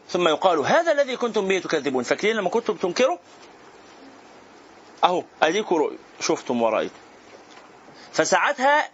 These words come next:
ي-، يحصلون على اليقين، بس حي-، هياخدوا أنهي يقين بقى؟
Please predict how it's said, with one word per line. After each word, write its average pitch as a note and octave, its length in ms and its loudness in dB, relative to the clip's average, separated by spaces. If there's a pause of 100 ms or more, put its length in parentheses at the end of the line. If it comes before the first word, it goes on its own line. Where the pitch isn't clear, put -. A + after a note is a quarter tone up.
(140)
ي-، F3+ 120 2 (200)
يحصلون F#3 600 2
على A3+ 240 0
اليقين، F3+ 540 0
بس C#3 180 2
حي-، F3 260 2 (100)
هياخدوا F3+ 420 2
أنهي F3 160 0
يقين E3 280 0
بقى؟ D3+ 180 2